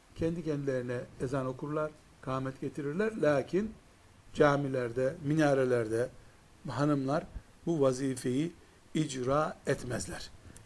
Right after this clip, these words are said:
Niye etmezler? Çünkü onların sesi mahremiyet üzerine kuruludur.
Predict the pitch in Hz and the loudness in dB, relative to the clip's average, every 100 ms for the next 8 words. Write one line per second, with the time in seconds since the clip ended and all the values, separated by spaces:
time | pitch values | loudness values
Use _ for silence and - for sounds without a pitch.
0 | - 170 175 156 156 143 139 135 120 156 | 0 4 4 4 4 2 2 -2 4 4
1 | 190 - - - - - - - 185 139 | 4 -4 -20 -18 -18 -18 -18 -6 -2 -2
2 | 117 139 139 131 123 151 175 - - - | 0 0 2 2 4 4 2 -6 -20 -12
3 | - - 139 - 139 185 196 - - - | -4 0 2 4 4 4 0 -12 -20 -20
4 | - - - - - - - 139 147 139 | -20 -20 -16 -12 -4 -2 0 4 2 4
5 | 151 147 - - - 113 117 113 107 95 | 2 2 -2 -14 -8 0 0 0 -2 -4
6 | - - - - - 120 113 113 180 | -10 -18 -16 -10 -4 -2 -2 0 -2